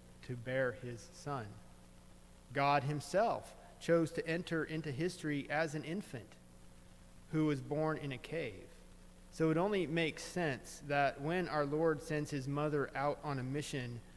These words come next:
to lead others back to himself, he would send her to those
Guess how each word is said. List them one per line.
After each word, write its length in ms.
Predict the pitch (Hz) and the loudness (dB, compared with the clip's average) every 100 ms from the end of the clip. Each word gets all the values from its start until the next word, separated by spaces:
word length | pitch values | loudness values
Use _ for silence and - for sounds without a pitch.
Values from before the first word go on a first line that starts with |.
| - - - - - | -20 -20 -20 -18 -12
to 360 | - 143 135 127 - | 0 2 2 0 -4
lead 200 | 143 147 | -2 0
others 340 | 139 143 139 120 | 0 -2 -2 0
back 300 | 139 135 - | 0 0 -2
to 60 | |
himself, 680 | 131 127 110 - 147 127 117 - - - - - - | -6 -6 -4 2 4 4 -2 -12 -18 -18 -20 -16 -4
he 140 | 160 | 0
would 160 | 147 139 | 2 0
send 340 | - 165 165 | 2 2 2
her 240 | 127 156 147 | 2 2 2
to 220 | - 131 | -2 -2
those 500 | 135 135 131 131 | 2 2 2 -2